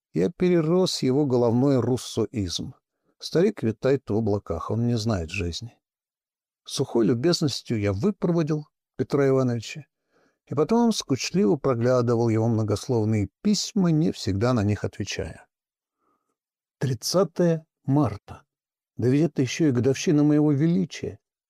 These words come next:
Когда-то я каждый год торжественно праздновал эту дату, а теперь вспомнил о ней лишь из-за двух других. Тридцатого марта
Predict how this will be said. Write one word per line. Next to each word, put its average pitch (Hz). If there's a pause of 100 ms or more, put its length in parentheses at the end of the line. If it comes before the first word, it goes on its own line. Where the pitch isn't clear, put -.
(380)
Когда-то 127
я 110
каждый 160
год 151 (120)
торжественно 110
праздновал 120
эту 135
дату, 104 (300)
а 107
теперь 185 (180)
вспомнил 135
о 110
ней 90 (320)
лишь 107
из-за 101
двух 113
других. 113 (640)
Тридцатого 120
марта 117